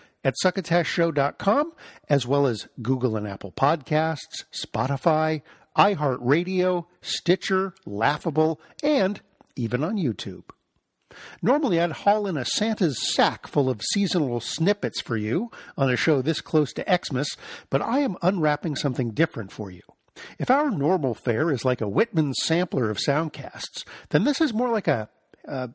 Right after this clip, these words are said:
Harry and David's delivery. It's fresh chat. So fresh that, until I recorded this episode's conversation with our guest just last week,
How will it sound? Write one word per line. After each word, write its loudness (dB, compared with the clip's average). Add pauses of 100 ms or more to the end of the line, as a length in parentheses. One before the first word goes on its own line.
(160)
Harry 2
and -2
David's 0
delivery. -2 (380)
It's 2
fresh 0
chat. -2 (440)
So 2
fresh -2
that, 2
until -2
I 2
recorded -2
this 0
episode's -2
conversation 0
with -2
our -2
guest 0
just -2
last 0
week, 2